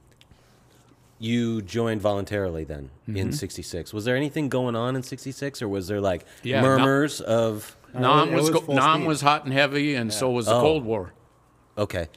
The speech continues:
Speaker 2: And that's
Speaker 1: When
Speaker 2: what
Speaker 1: did
Speaker 2: I
Speaker 1: not
Speaker 2: was involved in.
Speaker 1: When did Vietnam start?
Speaker 2: Whew, I'd have to look
Speaker 1: Sixty-five
Speaker 2: up for
Speaker 1: or
Speaker 2: sure.
Speaker 1: sixty-four, something like that?
Speaker 2: Before sixty-five, I believe.
Speaker 1: Okay.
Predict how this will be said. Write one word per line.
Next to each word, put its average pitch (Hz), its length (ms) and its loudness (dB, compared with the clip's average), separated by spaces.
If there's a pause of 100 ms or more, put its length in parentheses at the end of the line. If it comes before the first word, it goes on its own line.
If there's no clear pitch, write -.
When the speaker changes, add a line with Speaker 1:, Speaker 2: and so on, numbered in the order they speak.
Speaker 2:
And 107 160 -6
that's 127 220 2
Speaker 1:
When 127 140 4
Speaker 2:
what 117 60 6
Speaker 1:
did - 20 6
Speaker 2:
I 120 40 6
Speaker 1:
not 107 80 4
Speaker 2:
was 110 120 -2
involved 110 340 0
in. 95 140 -8
Speaker 1:
When 127 180 2
did 123 140 0
Vietnam 127 340 0
start? 127 380 -4 (1300)
Speaker 2:
Whew, 123 200 -2 (120)
I'd - 20 -8
have 90 100 -8
to 101 60 -10
look 82 80 -10
Speaker 1:
Sixty-five 95 540 -2
Speaker 2:
up 92 60 -2
for 95 60 -4
Speaker 1:
or - 40 -4
Speaker 2:
sure. 98 160 -6
Speaker 1:
sixty-four, 101 420 -2
something 104 240 -6
like 113 80 -2
that? 107 100 0
Speaker 2:
Before 160 160 4
sixty-five, 120 680 -4
I 101 80 -4
believe. 104 300 -4
Speaker 1:
Okay. 76 260 -4